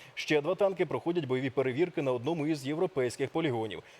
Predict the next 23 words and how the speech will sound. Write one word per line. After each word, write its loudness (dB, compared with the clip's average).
«Леопарди» 6
надійдуть 0
на 2
озброєння 0
З -4
С -2
У -2
вже 0
цього 2
літа, 0
повідомили 0
в -6
Міноборони -2
Нідерландів. -2
Танки 2
придбали 0
ще -4
минулого 0
року. 2
Їх -6
відремонтували 0
у 0
Німеччині. -2